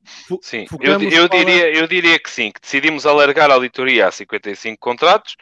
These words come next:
Speaker 2: não me parece mal, mas não diria que já temos uns primeiros resultados.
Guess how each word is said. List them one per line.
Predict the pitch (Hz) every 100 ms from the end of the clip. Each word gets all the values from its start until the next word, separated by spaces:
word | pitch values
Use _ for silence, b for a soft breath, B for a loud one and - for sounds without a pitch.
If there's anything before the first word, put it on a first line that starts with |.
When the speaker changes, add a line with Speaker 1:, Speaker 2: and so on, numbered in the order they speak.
| b b _ _
Speaker 2:
não | 143 139 127
me |
parece | - 135 131 - 139
mal, | 151 160
mas | 175 165 156
não | 165
diria | 160 160 160 170
que | - 147
já | 165
temos | 156 165 156
uns | 165
primeiros | - 156 156 143
resultados. | 139 156 - 117 - -